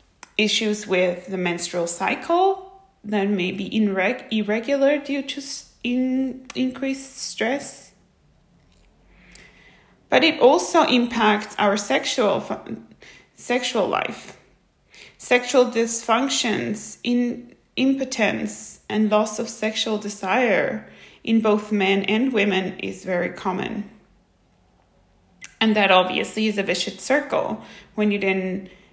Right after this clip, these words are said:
have no place where you can actually de-stress.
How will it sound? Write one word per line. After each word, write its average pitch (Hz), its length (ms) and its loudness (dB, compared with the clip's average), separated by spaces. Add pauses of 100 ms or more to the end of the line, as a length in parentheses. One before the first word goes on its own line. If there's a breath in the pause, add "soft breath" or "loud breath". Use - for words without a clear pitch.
have - 400 -4 (520)
no 208 500 6
place 196 680 -2
where 196 220 0
you - 180 -6
can - 220 -10
actually 190 380 -4
de-stress. - 920 -4